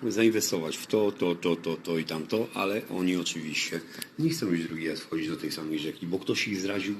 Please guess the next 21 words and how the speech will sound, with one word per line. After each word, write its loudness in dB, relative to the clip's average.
za -2
pierwszym -2
razem. -4
Tylko -4
że 4
mówię, 2
za -4
każ-, -4
jest, 2
zawsze 2
jest, 2
pojawia 2
się -6
szansa, -2
żeby 2
odrobić 4
straty, 0
tylko -2
trzeba 0
być -6
cierpliwym 0